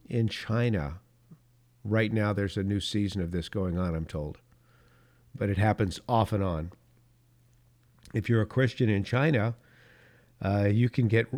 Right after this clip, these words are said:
if, and you're thought to be proselytizing, you know, sharing your faith, either verbally or by sharing a Bible,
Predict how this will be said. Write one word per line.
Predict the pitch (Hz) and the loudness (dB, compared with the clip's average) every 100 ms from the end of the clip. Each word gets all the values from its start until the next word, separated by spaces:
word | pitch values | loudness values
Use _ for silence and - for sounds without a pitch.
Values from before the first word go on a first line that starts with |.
| - | -2
if, | 113 110 - | -2 -2 -2
and | 123 113 | 2 4
you're | 113 120 123 123 120 113 - _ - | 6 6 6 6 4 0 -10 _ -6
thought | - 127 123 | 0 0 2
to | |
be | 117 | 2
proselytizing, | 107 120 123 117 117 104 107 95 90 104 113 | 2 4 4 2 0 0 2 0 0 -2 0
you | 95 | 0
know, | |
sharing | 98 - 104 107 | 0 0 2 2
your | 101 | 0
faith, | - 85 101 - | 0 0 -2 -4
either | - 98 95 | -4 -2 0
verbally | 90 104 107 107 110 | 2 2 2 2 2
or | 98 98 101 | 0 0 0
by | 92 85 87 | 0 -2 -2
sharing | - 104 98 | -2 0 0
a | 95 | 0
Bible, | 98 104 87 | 0 0 -2